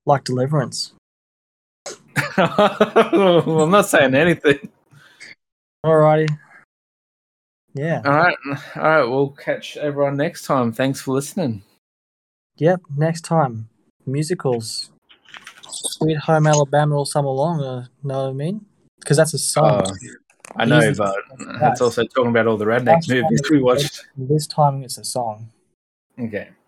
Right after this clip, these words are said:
Speaker 1: You know it's good when you have to explain it, you know?
Speaker 2: <laughs>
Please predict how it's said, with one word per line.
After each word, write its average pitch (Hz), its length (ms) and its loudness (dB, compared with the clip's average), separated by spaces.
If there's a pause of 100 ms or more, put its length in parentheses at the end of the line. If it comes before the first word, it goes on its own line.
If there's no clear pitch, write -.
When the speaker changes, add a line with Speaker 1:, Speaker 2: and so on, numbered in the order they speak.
(320)
Speaker 1:
You 143 100 -2
know 160 140 6
it's 165 140 0
good 147 260 2
when 139 140 -4
you 127 80 -8
have 131 140 -6
to 123 60 -14
explain 117 400 -12
it, 110 140 -10 (100)
you 113 60 -12
know? 139 220 -6 (1300)
Speaker 2:
<laughs> - 200 -2